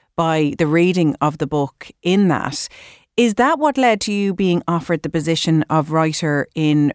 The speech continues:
residence at Holles Street? I remember reading that in a, in a newspaper article, and I, I, I wondered how that had come about and what that role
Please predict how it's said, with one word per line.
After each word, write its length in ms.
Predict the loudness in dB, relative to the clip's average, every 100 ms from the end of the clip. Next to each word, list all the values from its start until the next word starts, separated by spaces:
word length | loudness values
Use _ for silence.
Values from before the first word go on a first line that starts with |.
| -2
residence 560 | 0 2 0 0 -2
at 80 | -4
Holles 300 | -4 -6 -6
Street? 300 | -8 -10 -6
I 40 | -4
remember 320 | -2 -2 0
reading 360 | 0 0 0
that 180 | 0 0
in 120 | 0
a, 160 | 0 -2 -8 -10 0
in 120 | 2
a 80 | 4
newspaper 600 | 4 2 0 -2 0 0
article, 520 | -2 -4 -6 -4 -2
and 180 | -2 -2
I, 100 | -4 -2
I, 260 | -2 0 -2
I 120 | -2 0
wondered 340 | 0 0 -2
how 240 | 0 0
that 140 | 0 -2
had 120 | -6
come 180 | -4 -4
about 340 | 0 -2 0
and 120 | -2
what 200 | -2 -2
that 160 | -4 -4
role 400 | -2 -2 -2 -4